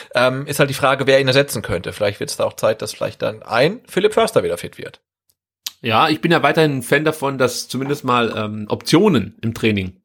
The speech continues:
Speaker 2: ja, vorhanden sind, weil das ist einfach so, dass das dann einfach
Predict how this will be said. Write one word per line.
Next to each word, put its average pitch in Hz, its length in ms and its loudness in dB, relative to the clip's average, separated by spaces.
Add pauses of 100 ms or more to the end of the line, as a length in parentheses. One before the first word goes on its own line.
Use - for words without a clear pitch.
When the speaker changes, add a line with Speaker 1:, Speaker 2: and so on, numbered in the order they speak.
Speaker 2:
ja, 104 140 -4
vorhanden 107 340 -2
sind, 127 240 0
weil 120 320 2
das - 540 -10
ist 151 100 -6
einfach 123 180 0
so, 131 140 2
dass 117 160 2
das 117 140 -4
dann 117 140 2
einfach 120 340 -4